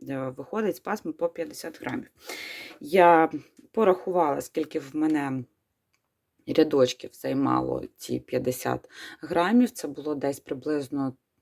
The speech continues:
якщо я не помиляюсь, е, тридцять три, тридцять чотири ряда. Тому, коли я взяла останню,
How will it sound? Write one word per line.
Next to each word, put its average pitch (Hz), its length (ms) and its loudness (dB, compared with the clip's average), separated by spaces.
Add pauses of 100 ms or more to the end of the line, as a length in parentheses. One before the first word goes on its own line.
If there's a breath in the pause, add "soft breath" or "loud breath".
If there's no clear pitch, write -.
(400)
якщо - 280 -6
я 120 120 -2
не 120 100 -2
помиляюсь, 185 800 0
е, 147 160 -4
тридцять - 800 -8
три, 131 200 2
тридцять - 360 -4
чотири 131 520 -6
ряда. 127 400 -4 (440 loud breath)
Тому, 196 460 2
коли 160 300 0
я 143 180 2
взяла 131 420 -4
останню, 131 800 0